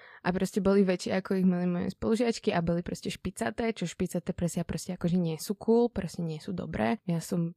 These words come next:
proste bola nízka a stále som sa hrbila, pretože som sa hanbila a nechcela som, aby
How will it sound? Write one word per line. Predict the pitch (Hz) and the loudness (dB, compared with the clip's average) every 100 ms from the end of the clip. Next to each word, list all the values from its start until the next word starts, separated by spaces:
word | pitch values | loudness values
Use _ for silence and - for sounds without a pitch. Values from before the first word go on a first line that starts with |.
| - | -6
proste | 170 160 180 | -6 -4 -4
bola | 165 170 | -2 0
nízka | 170 170 196 196 - 226 208 | 2 6 6 6 2 4 4
a | 175 170 170 | 2 -2 -2
stále | - 175 175 | -2 -2 0
som | 190 175 | 2 2
sa | |
hrbila, | 175 180 170 180 175 180 | 4 4 4 4 4 2
pretože | - 170 - 170 165 175 170 | 0 -4 -2 -2 -2 -2 -2
som | - 165 | -2 -2
sa | 185 190 - | -2 -4 -2
hanbila | 175 175 180 190 190 196 | 2 6 6 6 4 2
a | 190 | 2
nechcela | 180 180 208 185 | 2 4 4 4
som, | 175 180 | 4 2
aby | 170 | 0